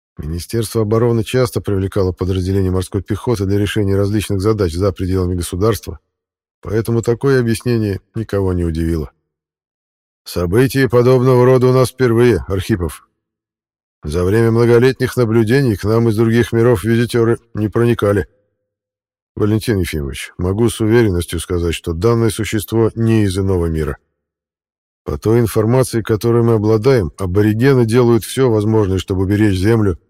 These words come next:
применяя различные имеющиеся у них технологии», возразил Денис. «Возможно, они передумали или упустили из внимания этот случайно возникший портал».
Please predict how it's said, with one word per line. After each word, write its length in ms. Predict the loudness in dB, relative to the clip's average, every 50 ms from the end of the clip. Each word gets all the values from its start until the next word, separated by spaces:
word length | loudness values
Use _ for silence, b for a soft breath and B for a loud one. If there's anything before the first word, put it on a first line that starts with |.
| _ _ _ _ _
применяя 540 | -8 -6 -4 -2 0 2 2 4 4 6 6
различные 540 | 6 4 4 2 2 0 0 0 -2 -2 0
имеющиеся 560 | 2 2 2 2 2 0 0 -4 -4 -4 -2
у 20 | -2
них 160 | -2 -4 -4
технологии», 580 | -4 -6 -2 -2 0 0 0 0 -2 -4 -8 -10 _ _ _ _ _ _ _ _ _ _ _ _ _ _ _ _ -14
возразил 500 | -12 -10 -10 -8 -8 -8 -8 -8 -8 -6
Денис. 400 | -6 -6 -6 -6 -8 -10 -16 -20 _ _ _ _ _ _ _ _ _ _ _ _ _ _ _ _ _ _ _ _ _ _
«Возможно, 720 | -8 -4 -2 -2 -2 -2 0 0 2 2 2 4 2 2 2
они 160 | 4 2 2
передумали 720 | 2 2 2 4 4 4 4 2 2 2 0 -2 -2 -6 -10 _ _ _ _ -6
или 180 | -4 -2 0 2
упустили 580 | 2 2 2 0 0 0 0 0 2 2 4
из 120 | 4 2 2
внимания 440 | 2 2 2 4 4 4 4 4
этот 280 | 4 4 2 0 -2 -4
случайно 600 | -6 -12 -8 -4 -4 -2 0 0 0 2 2 2
возникший 500 | 4 2 2 2 2 0 0 -2 -4 -4
портал». 420 | 0 -2 0 0 0 -2 -2 -2